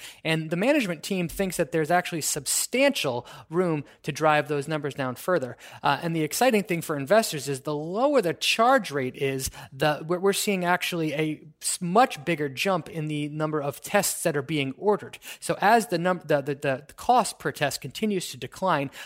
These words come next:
uh, Fulgent is actually really, uh, w-, well positioned to grow exponentially. And for, for the investor, even though the amount that it's charging for each test is actually going down, since its costs are going down,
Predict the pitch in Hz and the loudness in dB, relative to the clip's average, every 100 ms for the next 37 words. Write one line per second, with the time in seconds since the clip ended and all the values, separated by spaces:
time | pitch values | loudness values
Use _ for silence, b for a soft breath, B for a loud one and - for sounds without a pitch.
0 | - 131 - - 233 170 147 147 165 139 | -8 -6 -4 2 2 2 0 0 0 -2
1 | 131 135 151 156 220 233 202 147 143 B | -10 -12 -14 -8 0 6 6 6 0 B
2 | - 151 139 151 151 165 185 180 143 165 | 0 2 2 -2 -2 4 4 4 0 0
3 | - 139 - 147 131 143 165 147 139 - | 0 -2 -4 -4 -4 2 4 4 2 -2
4 | 190 - 151 143 165 - 123 - B B | 0 0 0 2 2 0 -2 -6 B B
5 | B - 143 143 - 160 143 139 - 156 | B -2 -2 -2 -2 0 0 -2 -2 0
6 | 151 147 135 220 233 - 135 B B - | 0 0 4 6 6 2 0 B B -2
7 | 226 226 214 214 170 151 175 185 156 143 | 2 6 6 6 4 4 2 4 0 -2
8 | - - 165 170 220 220 - 202 - - | -2 0 4 4 4 0 2 2 0 2
9 | 196 214 - 139 160 156 156 156 151 139 | 2 2 -2 2 2 0 -2 -2 -2 0
10 | 147 175 220 b b - 220 170 151 - | 0 2 -2 b b 2 2 4 0 -2
11 | - - 311 180 - - - 165 143 156 | -2 4 6 6 2 -4 -2 0 0 0
12 | 139 127 131 131 | 0 -2 -2 -2